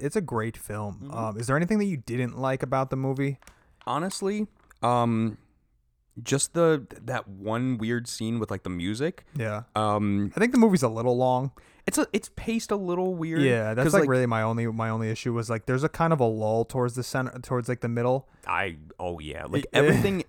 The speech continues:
Speaker 2: after, like, when he's yelling, like, "Stella."
Speaker 1: Yeah.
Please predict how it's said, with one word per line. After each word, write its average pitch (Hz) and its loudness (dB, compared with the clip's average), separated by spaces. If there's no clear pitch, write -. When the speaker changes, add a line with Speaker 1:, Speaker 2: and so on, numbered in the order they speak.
Speaker 2:
after, 135 -2
like, 107 -4
when 113 -2
he's 107 -8
yelling, 107 0
like, 87 -6
"Stella." 92 -4
Speaker 1:
Yeah. 113 2